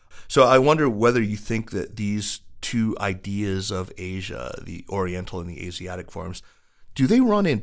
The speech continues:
parallel in a kind of dualism with one, one kind of ascendant for time and then the other, um, but always, like, both present? Or for you, are they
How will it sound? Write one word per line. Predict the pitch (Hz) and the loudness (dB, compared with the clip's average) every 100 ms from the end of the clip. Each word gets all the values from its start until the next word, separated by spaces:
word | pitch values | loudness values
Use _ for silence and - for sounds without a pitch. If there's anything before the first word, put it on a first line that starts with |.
| - | -4
parallel | - - 123 143 151 151 170 165 | -6 -2 2 2 2 2 2 0
in | |
a | 117 | -2
kind | 117 107 | -4 -6
of | 98 | -6
dualism | 113 123 143 143 143 | -4 -2 -2 -2 -4
with | 113 - | -4 -4
one, | 107 110 | -4 -4
one | 98 110 110 98 | -4 -6 -6 -6
kind | 117 | -8
of | - | -6
ascendant | 101 101 101 98 | -6 -4 -6 -6
for | 101 | -8
time | 104 101 | -6 -4
and | 98 | -4
then | |
the | 95 92 - | -4 -6 -6
other, | 92 98 95 - _ _ _ _ - | -4 -4 -4 -8 _ _ _ _ -4
um, | 95 95 - | -4 -4 -2
but | - 104 | 0 2
always, | 104 107 107 101 95 | 2 2 4 2 0
like, | 85 - | -4 -2
both | 98 98 - | 0 0 0
present? | - 135 135 147 - - _ _ _ | 0 2 2 -4 -8 -18 _ _ _
Or | 117 120 120 | 2 6 6
for | 120 | 4
you, | 123 123 120 107 | 0 2 0 2
are | 104 | 0
they | 101 98 95 95 | 0 0 -2 -4